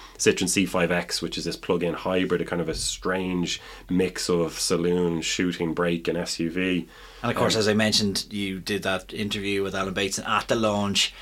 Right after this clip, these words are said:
Speaker 2: of the I D Buzz. We have also done a, a tour of the vehicle, both the cargo and the passenger, and your first impressions from a driving point of view.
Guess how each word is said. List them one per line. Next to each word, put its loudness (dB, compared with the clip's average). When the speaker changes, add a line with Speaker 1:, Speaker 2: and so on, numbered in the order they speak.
Speaker 2:
of -4
the -2
I 0
D -6
Buzz. 2
We 0
have 0
also 0
done -2
a, -2
a -2
tour 4
of 2
the -2
vehicle, 0
both 0
the -6
cargo 2
and 4
the 0
passenger, 0
and 0
your -2
first 0
impressions -4
from -10
a -8
driving -8
point -12
of -10
view. -16